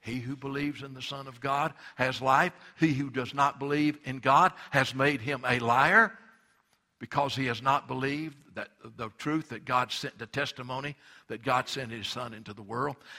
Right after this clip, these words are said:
And he goes on in the next verse and says, "And this is a testimony, God has given us eternal life, and this life is in religion." No. "And this life is in good works." No. "And this life is in doing the ordinances."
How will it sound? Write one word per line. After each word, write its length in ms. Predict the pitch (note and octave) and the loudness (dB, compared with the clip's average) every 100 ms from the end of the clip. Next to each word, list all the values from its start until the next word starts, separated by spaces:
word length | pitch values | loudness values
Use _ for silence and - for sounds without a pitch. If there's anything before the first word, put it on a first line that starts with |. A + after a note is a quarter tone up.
| - | -2
And 80 | C#3 | 0
he 80 | |
goes 240 | C#3 D3+ D3 | 4 2 2
on 160 | C#3+ | -2
in 100 | C3+ | -2
the 120 | B2 C3 | -4 -4
next 240 | C3+ - | -4 -2
verse 260 | C#3 C#3+ - | 0 0 -2
and 140 | C3 | -4
says, 280 | C#3+ D3 - - - | -2 -2 -4 -16 -14
"And 140 | A#2 | -6
this 200 | C#3+ D3 | -2 -2
is 160 | D#3+ C#3 | -4 -8
a 40 | C#3+ | -8
testimony, 720 | F3 E3+ - A#2 A#2 A#2+ B2 - _ | -6 -6 -8 -10 -6 -6 -8 -14 _
God 460 | C#3 B2+ C3 C#3+ - - - | 2 4 4 0 -6 -20 -10
has 420 | B2 B2 B2+ - - _ | -6 -6 -6 -10 -14 _
given 460 | D3 B2+ A#2+ B2+ B2 _ | -4 -2 -2 -6 -10 _
us 320 | B2 B2 B2 - - - | 0 0 0 -6 -14 -12
eternal 600 | A#2 - B2+ B2 A#2+ A#2+ - | -10 -4 -4 -4 -8 -12 0
life, 380 | A#2+ A#2+ B2 - - | 4 4 2 -8 -6
and 200 | A2 G#2 | -6 -4
this 280 | C3 C3 G#2+ | -4 -4 0
life 320 | A#2+ B2 B2+ B2 | 4 6 4 -6
is 180 | A#2+ | -6
in 200 | B2 A#2+ | -6 -8
religion." 460 | A#2+ B2+ C3 F#2 E2+ _ - | -4 -2 -2 -6 -14 _ -8
No. 320 | A#2+ A2 E2+ - - - | -2 -2 -2 -12 -20 -10
"And 160 | A#2+ | -4
this 220 | B2+ C3 B2+ | -2 0 4
life 240 | B2 A#2+ | 4 4
is 160 | A2+ B2+ | -6 -8
in 160 | A#2+ | -8
good 180 | B2+ A2 | -10 -10
works." 400 | A#2+ G#2 - - - | -6 -6 -8 -18 -6
No. 320 | B2+ A2+ D2+ _ - - | 0 0 -2 _ -16 -8
"And 120 | B2+ | -2
this 200 | C#3+ C3 | -2 4
life 280 | B2+ C3 B2 | 6 6 -2
is 120 | C3 | -8
in 120 | B2 | -6
doing 240 | C3 C3+ | -6 -4
the 80 | A#2+ | -4
ordinances." 680 | C#3 B2+ G2+ F#2+ - - | -2 -2 -4 -12 -12 -12